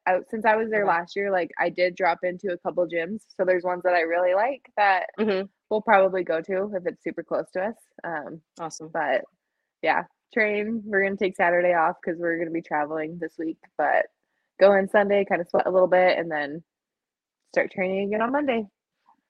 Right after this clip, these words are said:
Speaker 2: That sounds great. I love it. So what are you most looking forward to, uh, competing?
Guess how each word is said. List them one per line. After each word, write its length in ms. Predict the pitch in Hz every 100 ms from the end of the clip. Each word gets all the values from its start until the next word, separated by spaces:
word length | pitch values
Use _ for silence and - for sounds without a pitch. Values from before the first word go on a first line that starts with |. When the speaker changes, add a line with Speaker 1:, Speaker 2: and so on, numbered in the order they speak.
| -
Speaker 2:
That 140 | 175
sounds 220 | - 170 -
great. 280 | 165 160 - _ _ -
I 60 |
love 180 | 160 151
it. 160 | 147 - - - -
So 120 | -
what 80 | 233
are 40 |
you 60 | 262
most 180 | 254 254
looking 220 | 240 247
forward 240 | 226 208
to, 240 | 202 185 180 _ _ -
uh, 220 | 185 170 -
competing? 460 | 196 185 190 147